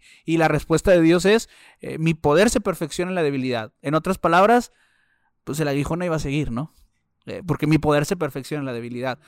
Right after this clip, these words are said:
Por poner un ejemplo, pero creo que a veces hace falta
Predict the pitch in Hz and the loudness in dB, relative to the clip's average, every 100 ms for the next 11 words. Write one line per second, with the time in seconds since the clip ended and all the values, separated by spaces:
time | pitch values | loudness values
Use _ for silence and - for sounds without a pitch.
0 | - - _ - 202 196 185 202 208 208 | -20 -20 _ 0 0 2 2 4 2 2
1 | 220 165 127 _ - - - 185 180 208 | 0 0 -4 _ -20 -20 -2 0 2 2
2 | 254 233 220 185 175 - - 170 208 202 | 4 6 6 2 -2 -8 -6 -2 -2 2
3 | 196 185 185 180 | 2 2 -2 -2